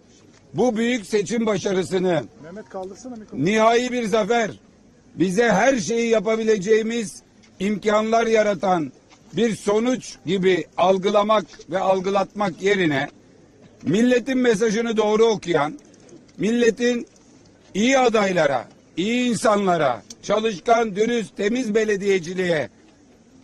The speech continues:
Speaker 1: verdiği destek ve olmayan yerlerde özlem olarak nitelendirdik ve ona göre çalışmaya başladık.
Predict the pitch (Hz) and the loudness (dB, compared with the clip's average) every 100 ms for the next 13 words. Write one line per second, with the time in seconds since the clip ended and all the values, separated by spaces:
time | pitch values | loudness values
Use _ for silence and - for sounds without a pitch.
0 | _ - 214 226 214 233 208 226 - - | _ -2 2 2 0 -2 0 0 2 2
1 | 247 - - _ _ - 196 208 220 262 | 0 -2 -20 _ _ -4 -2 0 2 2
2 | 269 240 220 208 208 196 202 190 185 226 | 2 0 0 -2 0 0 2 0 0 0
3 | 254 - - - - - 226 226 226 269 | 0 -4 -18 -20 -10 2 2 2 2 2
4 | 240 208 180 151 185 185 233 240 240 247 | 0 0 0 -2 -2 0 0 0 -2 -4
5 | 233 262 - - - - 202 208 262 285 | -4 -8 -10 -20 -20 -8 -2 2 6 6
6 | 262 233 247 226 208 165 185 165 139 123 | 6 4 2 0 -4 -2 0 2 0 -4
7 | 123 90 | -12 -16